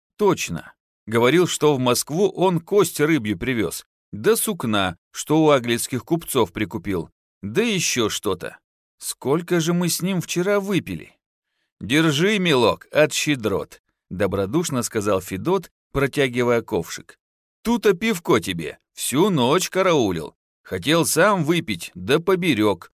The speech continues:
Вот, думаю, проснётся друг-то мой сердечный, да пить и захочет». Тимоха жадно ухватил ковшик,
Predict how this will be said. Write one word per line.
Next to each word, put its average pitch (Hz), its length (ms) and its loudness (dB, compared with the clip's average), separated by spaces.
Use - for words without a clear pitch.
Вот, 98 400 -2
думаю, 127 380 0
проснётся 165 920 0
друг-то 160 420 0
мой 135 180 0
сердечный, 113 760 -2
да 98 260 2
пить 180 440 -6
и 196 140 -2
захочет». 147 840 -2
Тимоха 170 640 2
жадно 131 540 2
ухватил 110 580 0
ковшик, 165 600 -4